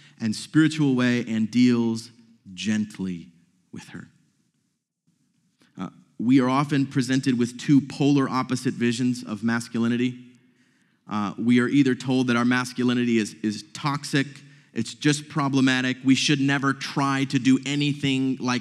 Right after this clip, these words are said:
being a man in any specific ways, we probably should all just be more like women. Or we are told and encouraged to be honestly the opposite extreme, kind of e-, emotionless and, and unfeeling because, mm, right,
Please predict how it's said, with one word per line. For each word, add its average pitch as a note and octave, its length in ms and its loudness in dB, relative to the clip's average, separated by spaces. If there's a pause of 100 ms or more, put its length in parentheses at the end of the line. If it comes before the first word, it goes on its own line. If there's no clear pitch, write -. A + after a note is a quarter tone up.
(160)
being C3 320 2
a G#2 80 -4
man B2 380 0
in A#2 80 0
any C3 160 0
specific B2+ 580 -4
ways, B2+ 340 0
we A#2 60 -12
probably C3 240 -2
should B2+ 140 -6
all C3 180 -2
just B2 200 -2 (340)
be C3+ 100 10
more C3+ 260 6
like A#2 220 2
women. G#2 400 2 (1300)
Or F3 320 6
we C3+ 160 6
are B2 80 2
told C3 420 0 (180)
and B2 100 0
encouraged B2+ 560 2 (260)
to F3 80 2
be C#3+ 180 6
honestly C#3+ 480 0
the B2 140 0
opposite D#3 440 0
extreme, D#3+ 380 -2
kind D3+ 260 -2
of D#3 180 -4
e-, C3+ 160 -2
emotionless C#3+ 1200 0 (800)
and, A#2+ 220 0
and B2+ 200 0
unfeeling C#3 760 0
because, C#3+ 420 -2
mm, - 280 -8 (200)
right, - 220 -14